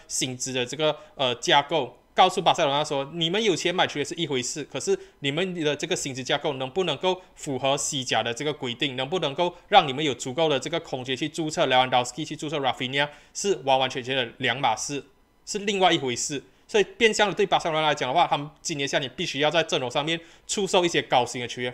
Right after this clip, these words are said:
Frankie de Jong 的话，下个赛季开始会是巴塞罗那数一数二高薪的球员。可是同时间来讲的话，阵容上来讲，他的位置基本上已经是被 Frank Kessie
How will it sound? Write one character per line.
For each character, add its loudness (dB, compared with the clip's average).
Frankie 2
de 0
Jong 0
的 2
话， 4
下 4
个 2
赛 2
季 -4
开 2
始 -8
会 0
是 0
巴 2
塞 -2
罗 0
那 2
数 -6
一 -2
数 -6
二 0
高 2
薪 -8
的 -12
球 -10
员。 -6
可 -10
是 -8
同 -8
时 -8
间 -2
来 0
讲 -8
的 0
话， 4
阵 0
容 0
上 0
来 2
讲， -2
他 2
的 0
位 0
置 -8
基 -10
本 -10
上 0
已 -8
经 -10
是 -12
被 0
Frank -4
Kessie 2